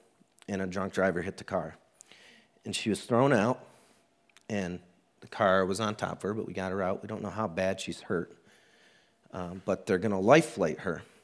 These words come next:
But we don't know where the hospital they're gonna take her to. So I need you to go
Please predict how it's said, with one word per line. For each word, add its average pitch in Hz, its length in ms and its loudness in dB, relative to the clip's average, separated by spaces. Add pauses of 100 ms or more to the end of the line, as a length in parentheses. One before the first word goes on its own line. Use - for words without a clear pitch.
(300)
But 117 100 0
we 107 120 2
don't 123 280 0
know 135 180 2
where 101 520 4 (760)
the - 80 -4
hospital 107 500 0
they're 95 100 0
gonna 95 160 -4
take 110 260 2
her - 80 -4
to. - 180 -12 (920)
So - 180 -2
I 110 60 4
need 113 240 2
you 127 120 2
to 131 120 -2
go 98 460 4